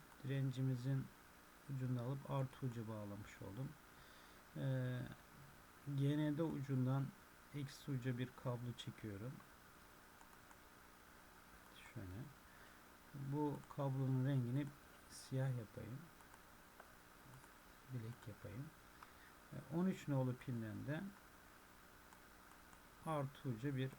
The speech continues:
kablo çekiyorum. O da yeşil renkte olabilir. E, mahsuru yok. Evet, devremiz bu tasarladığımız. Şimdi koda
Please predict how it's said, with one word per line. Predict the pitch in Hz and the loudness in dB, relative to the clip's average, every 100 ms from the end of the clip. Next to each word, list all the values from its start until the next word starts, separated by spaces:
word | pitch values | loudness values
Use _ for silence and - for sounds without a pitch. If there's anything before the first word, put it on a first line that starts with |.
| - - | -10 -2
kablo | 127 113 104 | -2 -2 -8
çekiyorum. | - - 120 131 117 | -12 -10 -2 0 0
O | |
da | 123 | 0
yeşil | 123 127 - 117 | 0 0 -2 -4
renkte | 117 110 - 135 - | -4 -4 -8 -8 -2
olabilir. | 127 104 104 - - - 147 | -2 -2 -6 -10 -14 -16 -12
E, | 139 117 107 123 139 - 127 | -8 -8 -6 -8 -10 -8 -4
mahsuru | 123 107 - - 101 | -4 -4 -8 -10 -6
yok. | 92 117 - - - - - - - - - - - - | -4 -6 -8 -16 -12 -12 -12 -16 -18 -18 -18 -18 -12 -4
Evet, | 131 - | -4 0
devremiz | 185 165 139 165 165 170 | 4 6 8 6 4 4
bu | 131 - - - | 2 2 -14 -2
tasarladığımız. | 135 - 117 107 107 123 135 | -2 0 -2 -4 -6 -6 -2
Şimdi | 190 175 147 | 0 0 2
koda | - 165 156 147 | 4 6 8 6